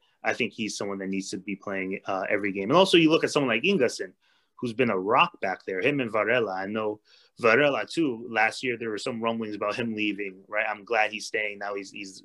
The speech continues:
the captain. Same thing with El Kaddouri, right? There was that, uh, interest in, from Italy, and people were questioning, "What's he, is he gonna go?" And I don't know, I know a lot of paok fans were saying, "Yeah, let him leave," because he wasn't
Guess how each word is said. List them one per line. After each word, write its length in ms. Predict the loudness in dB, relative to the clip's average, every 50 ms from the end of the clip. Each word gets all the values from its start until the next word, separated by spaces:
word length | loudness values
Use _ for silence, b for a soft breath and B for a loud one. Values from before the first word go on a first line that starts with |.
| -14 -10
the 80 | -10 -8
captain. 500 | 0 2 4 4 4 2 -2 -8 -10 -10 B B B B B B B B 2
Same 180 | 4 4 6
thing 140 | 6 4 4
with 80 | 4 4
El 100 | 4 4
Kaddouri, 560 | 4 4 4 6 6 6 6 6 4 2 0
right? 220 | 0 0 2 2 2
There 140 | 2 0 0
was 160 | 0 0 2
that, 280 | 4 4 4 4 2 0 -2
uh, 140 | -4 -2 -2
interest 400 | -4 -6 -6 -4 -4 -4 -4 -4
in, 180 | -4 -6 -6 -6
from 180 | -6 -4 2 4
Italy, 400 | 6 6 6 2 -2 -6 -14 _ _ _ _ _ _ _ _ -6
and 160 | -6 -4 -2
people 240 | -2 0 2 2 4
were 240 | 4 4 4 2 0
questioning, 480 | 0 2 2 2 2 0 -2 -2 2
"What's 200 | 2 2 2 2
he, 140 | 0 -2 -2
is 120 | -2 -2
he 80 | -4 -4
gonna 240 | -4 -4 -4 -4 2
go?" 220 | 4 6 6 6
And 180 | 6 2 0 2
I 120 | 2 2
don't 140 | 2 2 4
know, 180 | 4 4 4 4
I 140 | 4 2
know 220 | 0 0 0 -2 -2
a 80 | -4 -4 2
lot 220 | 4 6 6 6
of 100 | 4 2
paok 160 | 0 0 0 0 -4
fans 140 | -12 -14 -14
were 60 | -14
saying, 200 | -14 -12 -8 -4
"Yeah, 140 | -2 -2 -2
let 160 | -2 -2 -4
him 120 | -4 -4 -4
leave," 200 | -4 -4 -6 -8
because 300 | -14 -10 -8 -8 -6 -6
he 120 | -8 -8
wasn't 360 | -4 -4 -4 -4 -4 -6 -12